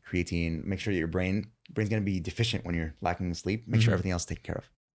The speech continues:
Speaker 1: So if your brain is full of creatine and choline and carnitine and has all these other things, you can get through sleep deprivation. Uh, micro naps.
Speaker 2: Mm-hmm.
Speaker 1: Uh, Huberman's big on, like, the N S D R,
Speaker 2: Yeah.
Speaker 1: non-sleep deep rest, where you just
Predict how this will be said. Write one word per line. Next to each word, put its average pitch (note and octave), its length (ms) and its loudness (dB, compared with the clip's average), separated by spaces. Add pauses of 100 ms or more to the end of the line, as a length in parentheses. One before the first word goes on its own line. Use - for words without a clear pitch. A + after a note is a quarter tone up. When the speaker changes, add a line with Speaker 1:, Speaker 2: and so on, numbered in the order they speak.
(440)
Speaker 1:
So - 100 -4
if F#2 60 0
your G2+ 80 4
brain G#2 240 6
is - 80 2
full G2+ 180 0
of F2+ 120 0
creatine A#2 340 2
and G2 80 2
choline G#2 400 2
and F2 80 -2
carnitine G#2 360 0
and F#2 100 0
has F#2 100 0
all F2 160 0
these F2+ 220 0
other F2+ 100 2
things, G#2 340 0 (420)
you A2 100 -2
can F2+ 180 2
get - 160 0
through D#2+ 320 -2 (280)
sleep - 200 -4
deprivation. E2 580 0 (460)
Uh, F#2 220 4
micro G2 300 4
naps. - 360 -4 (580)
Speaker 2:
Mm-hmm. A#2 320 6
Speaker 1:
Uh, E2 340 4
Huberman's F#2+ 460 4
big F2+ 140 0
on, E2+ 120 2
like, E2+ 120 -2
the - 180 -2
N F#2 80 2
S F2+ 140 0
D E2+ 140 -2
R, E2+ 200 0 (460)
Speaker 2:
Yeah. G#2 100 2
Speaker 1:
non-sleep F#2 380 0
deep - 180 -6
rest, F2 360 0
where F2 100 -2
you E2 80 2
just - 200 -4